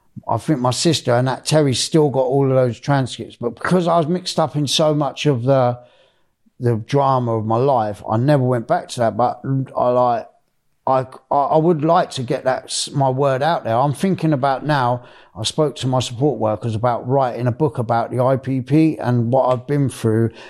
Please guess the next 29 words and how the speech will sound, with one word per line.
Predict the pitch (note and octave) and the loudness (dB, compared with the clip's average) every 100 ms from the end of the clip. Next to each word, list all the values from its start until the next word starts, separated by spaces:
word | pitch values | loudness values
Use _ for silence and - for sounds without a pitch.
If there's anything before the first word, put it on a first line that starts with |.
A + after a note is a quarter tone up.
| - - | -20 -8
and, | G#2+ A2 A2 | -2 -2 0
um, | A2 A2 A2 A2 - _ _ _ _ - | 0 0 -2 -4 -8 _ _ _ _ -2
just | D#3 - - | 0 0 2
to | C3+ | 0
get | B2 D#3+ - - | 0 -2 -2 0
people, | D3 C3 C#3 | 2 2 0
like, | C#3+ B2 - | 2 0 0
I | |
was | C3 A#2 | -4 -2
gonna | B2+ B2+ | 0 0
put | - B2+ - | 0 -2 -2
I | A#2+ B2+ | -2 -2
P | A#2 B2+ B2 | -2 -4 0
P | C#3 C3+ | 2 2
in | A#2 | 2
possible | C3 C3 - A#2 A#2 | 0 -2 0 -2 0
prison | C3+ A#2 A#2 | 0 2 0
p-, | A#2 A#2+ - | -2 -8 -4
sentence, | D3 C#3+ G2 G2 E2+ | 0 0 -2 -6 0
you | B2+ | 2
know, | B2+ | 2
like, | B2+ B2 | 0 0
that's | A#2 B2+ - | 0 -2 -2
what | B2+ A2+ | -4 -2
it | |
is | D3+ C3 - | -2 -2 0
to | C3 | 2
me, | C#3 A2+ | 2 2
like, | A2 G#2+ | 0 -2